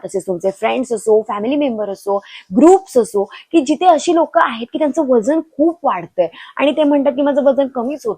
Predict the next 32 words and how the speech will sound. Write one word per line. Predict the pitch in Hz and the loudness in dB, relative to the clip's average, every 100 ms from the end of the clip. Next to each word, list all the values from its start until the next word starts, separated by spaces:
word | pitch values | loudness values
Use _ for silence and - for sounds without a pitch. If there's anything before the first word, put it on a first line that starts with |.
| 156 | -10
नाही", | 156 | -12
कारण | - 196 214 - | -4 -4 -2 -2
आद-, | 202 165 226 | -2 -4 -4
मधल्या | 214 175 196 247 | -2 -2 -2 -2
वेळामध्ये | 226 180 170 190 160 180 - - - - 226 | -2 -2 -4 -4 -4 -4 -6 -20 -12 -4 2
चटरफटर | 254 220 302 294 269 247 | 4 4 2 2 2 0
खाल्ल्यामुळेच | 254 208 180 190 202 214 190 | -4 -6 -4 -4 -2 -4 -4
त्यांच्या | 190 175 208 | -4 -2 -2
कॅलरीज | 185 160 160 208 196 | -2 -4 -4 -4 -4
वाढत | 160 165 151 | -2 -2 -2
आहेत. | 147 - _ - - | -4 -10 _ -20 2
So | 220 - | 2 4
त्या | 220 | 2
लोकांसोबत | 254 247 247 247 240 220 | 4 2 0 2 2 0
देखील | 220 240 | -2 -2
हा | 226 | -2
व्हिडिओ | 214 220 220 | 0 0 -2
शेअर | 220 208 | -2 -2
करा, | 208 214 208 | 0 -2 -2
म्हणजे | 208 214 240 | -4 -6 -8
त्यांना | - 214 196 214 240 | -4 -4 -4 -4 -4
देखील | 220 190 196 214 | -4 -6 -8 -8
हे | 208 196 | -2 2
पाच | 208 190 190 202 | 2 0 -4 0
ऑप्शन्स | 185 - 196 190 156 | -2 -2 -8 -8 -8
घेऊन | 170 185 202 | -8 -6 -6
त्यांचं | 214 220 202 190 262 | -8 -8 -6 0 0
वजन | 226 196 190 | 0 -2 -2
कमी | 180 175 | -2 -2
व्हायला | 185 190 185 | -2 -2 -2
नक्कीच | 190 165 _ _ 233 220 | -4 -10 _ _ -6 -4
मदत | 180 151 | -4 -4